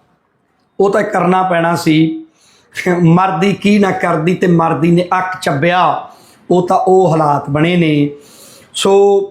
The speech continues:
ਵੇਖੋ ਭਰਾਓ, ਜੇ ਤੁਸੀਂ ਚਾਹੁੰਦੇ ਆ ਕਿ ਭਾਰਤ ਦੇ ਵਿੱਚ ਭ੍ਰਿਸ਼ਟਾਚਾਰ ਖਤਮ ਹੋਵੇ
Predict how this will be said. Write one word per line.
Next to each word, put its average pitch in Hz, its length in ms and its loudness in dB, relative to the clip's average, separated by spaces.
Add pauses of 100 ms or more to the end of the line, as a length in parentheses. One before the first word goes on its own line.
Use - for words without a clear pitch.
(1000)
ਵੇਖੋ 220 360 2
ਭਰਾਓ, 214 340 2
ਜੇ 196 260 0
ਤੁਸੀਂ 208 320 0
ਚਾਹੁੰਦੇ 202 360 2
ਆ 160 180 -2 (420)
ਕਿ 208 100 0
ਭਾਰਤ 196 500 -2
ਦੇ 185 100 2
ਵਿੱਚ 180 180 -2
ਭ੍ਰਿਸ਼ਟਾਚਾਰ 175 680 -2
ਖਤਮ 180 380 -2
ਹੋਵੇ 151 500 0